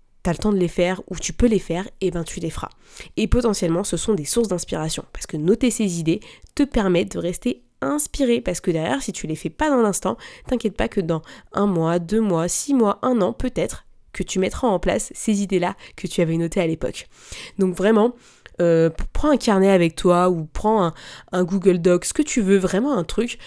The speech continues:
où tu peux revenir très souvent et, euh, où tu sais que c'est, où tu sais où c'est. Et donc du coup, t'auras pas de difficulté à le retrouver, qui te permet d'avoir des idées stockées qui potentiellement pourront t'aider en cas de page blanche, et cetera.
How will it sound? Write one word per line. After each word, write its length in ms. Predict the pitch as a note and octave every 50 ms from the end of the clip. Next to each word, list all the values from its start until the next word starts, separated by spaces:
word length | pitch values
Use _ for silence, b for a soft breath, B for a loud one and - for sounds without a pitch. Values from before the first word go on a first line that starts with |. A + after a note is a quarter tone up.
| B B B B B -
où 160 | G#3 G3+ G#3
tu 160 | - - - F3+
peux 160 | - G#3+ A3
revenir 320 | G#3+ F#3 F3 F#3 F#3+ F3
très 140 | - - F3
souvent 480 | - - F3+ D#3+ E3+ F3+ G3 G#3+ A3+ A#3 -
et, 220 | D#3+ F3 F3 F3 E3
euh, 480 | D#3+ D#3+ D#3+ D#3+ D#3+ D#3+ D#3+ D#3+ E3 - -
où 60 | F3
tu 140 | E3 - E3+
sais 160 | - - A3
que 80 | A3+ -
c'est, 240 | - D#3+ D3+ - - -
où 80 | E3
tu 160 | - - - D#3+
sais 140 | - B3
où 80 | B3 F#3+
c'est. 180 | - - - - B B B B B B B B B -
Et 120 | G#3 G3+
donc 120 | F#3 F#3+
du 100 | F3 F3
coup, 120 | F3 A#3 A#3
t'auras 160 | F#3 D3+ D#3
pas 100 | - F#3+
de 60 | F3+
difficulté 340 | F3 E3+ E3+ E3 - - F3
à 40 | E3+
le 60 | D#3+
retrouver, 460 | D#3 D#3 - - D#3 E3 G#3 - - - - _ _ - - - _ _ _ _ _ - _ - - -
qui 120 | - B3+
te 60 | A#3 -
permet 300 | - F#3+ F#3 F3+ G#3 G#3
d'avoir 360 | F3+ E3+ E3+ G3 A3 - F3+
des 280 | E3+ A#3+ C4+ B3+ G#3+
idées 160 | G3 E3 E3+ G3
stockées 380 | - - - D#3+ - - - - B B B B B B B B B B
qui 180 | - - A#3 B3
potentiellement 500 | A#3+ - G#3 G3 F#3 F3+ F3+ D#3+ E3+ F3+
pourront 300 | - - - F3+ E3 F3+
t'aider 240 | F3 F3+ D#3+ D#3+ F#3+
en 120 | G#3 F3
cas 120 | E3 F3 E3+
de 100 | D#3+ D3+
page 220 | - D#3 D#3 D3
blanche, 240 | D#3 D#3 D#3 - -
et 40 | -
cetera. 280 | - - - D3+ C#3